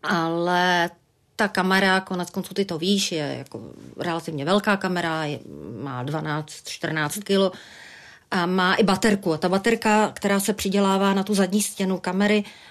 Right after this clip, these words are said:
má na dílku z, řekneme, já nevím, dvacet, pětadvacet centimetrů. A ten Honza si ji měnil v průběhu toho natáčení. Ta kamera, eh, zůstala mu na rameni, ale ta baterka upadla. A jak upadla, tak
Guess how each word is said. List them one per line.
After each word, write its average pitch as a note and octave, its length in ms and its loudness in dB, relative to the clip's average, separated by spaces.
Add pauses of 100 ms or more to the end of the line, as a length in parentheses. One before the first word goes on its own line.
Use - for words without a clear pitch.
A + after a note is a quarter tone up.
má F3 320 2
na F3 120 0
dílku F3+ 340 -2
z, - 80 -6
řekneme, D#3+ 440 -6
já D#3 140 -4
nevím, D#3 520 -2
dvacet, D#3+ 420 -2
pětadvacet F3 500 -4
centimetrů. G#3 520 -2 (520)
A F#3 60 -8
ten A#3+ 140 4
Honza A#3 200 6
si B3+ 140 0
ji - 20 6
měnil G#3+ 520 6
v - 120 -10
průběhu F3 680 0
toho F3 260 -2
natáčení. G#3 880 -2 (420)
Ta - 80 -6
kamera, F#3 500 -2 (440)
eh, D#3+ 180 -6
zůstala F3 560 0 (100)
mu B2 140 -10
na C3 220 -4
rameni, G#3 420 2
ale E3 140 -8
ta D#3+ 100 -6
baterka E3+ 420 -8
upadla. G3 380 2 (680)
A E3 60 -8
jak D3+ 200 -6
upadla, A3+ 380 2
tak F3+ 160 -8